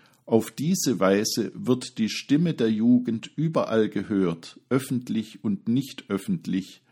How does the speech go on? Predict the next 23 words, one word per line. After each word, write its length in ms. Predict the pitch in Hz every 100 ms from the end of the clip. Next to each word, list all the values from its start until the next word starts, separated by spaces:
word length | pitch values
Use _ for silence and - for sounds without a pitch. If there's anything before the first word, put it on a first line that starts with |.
| _ - _ _ _ -
denn 120 | 123
das 300 | 120 113 -
Pochen 400 | - 147 - 127
auf 260 | - 101 -
ihre 380 | 113 104 101 95
Rechte 460 | 123 127 - -
als 280 | - 98 -
zukünftige 840 | - 143 139 123 98 - 110 95
Generation, 1120 | 95 104 101 95 95 - - 110 110 123 92 85 - - -
die 120 | 113
alsbald 760 | - 107 - - 107 127 127 -
die 80 | 107
Last 520 | 101 123 - - -
der 140 | 101 -
älteren 500 | 123 165 139 117 101
Generation 880 | 98 92 90 87 - 107 104 98
übernehmen 640 | 95 95 95 101 117 110 87
muss, 460 | 90 107 - - - - _ _
wird 180 | - 110 -
viele 400 | 139 156 165 135
aufgeschlossene 960 | 117 123 - 123 - 110 110 - 104 98
Ohren 460 | 104 127 120 98
berühren, 800 | 82 95 98 98 95 90 78 80